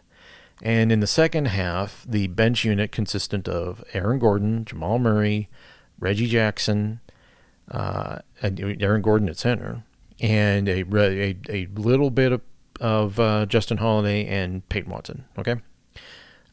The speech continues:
Um, and sometimes he would get Mike in there and, and, you know, all that stuff. But it was, it was,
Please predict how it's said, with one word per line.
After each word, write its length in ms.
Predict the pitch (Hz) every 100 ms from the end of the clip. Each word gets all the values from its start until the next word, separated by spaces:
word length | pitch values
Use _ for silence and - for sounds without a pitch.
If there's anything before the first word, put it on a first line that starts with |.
| -
Um, 960 | 110 104 104 101 101 98 98 95 95 -
and 720 | 127 113 107 107 107 104 101
sometimes 520 | 98 107 98 98 98
he 80 | 101
would 320 | 95 92 95
get 200 | - -
Mike 260 | - 85 82
in 120 | 85
there 340 | 82 82 87 90
and, 240 | 92 87
and, 280 | 87 85 87
you 120 | 101
know, 200 | 90 82
all 160 | 92 104
that 180 | 87
stuff. 140 | - 85
But 200 | 107 101
it 120 | 117
was, 320 | 107 107 -
it 80 | -
was, 320 | 120 107 80